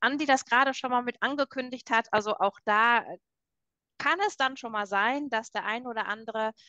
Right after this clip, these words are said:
Jumpscare dazu dient, dass man anschließend auch vielleicht so einen kleinen Schubser in die richtige Richtung bekommt.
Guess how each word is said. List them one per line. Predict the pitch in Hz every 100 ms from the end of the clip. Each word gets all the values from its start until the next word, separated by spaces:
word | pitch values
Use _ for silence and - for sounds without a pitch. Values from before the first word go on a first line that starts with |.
| - _ _
Jumpscare | - 240 302 381 - - 269 269 247
dazu | 226 233 233
dient, | 208 220 240 254 247
dass | 220 226 214
man | 208 -
anschließend | 202 - - 220 -
auch | 190 -
vielleicht | 185 185
so | 185
einen | 185
kleinen | - 175 180
Schubser | - - - 180
in | 180
die |
richtige | 170 175 - 175 156
Richtung | - 147 151
bekommt. | - - - _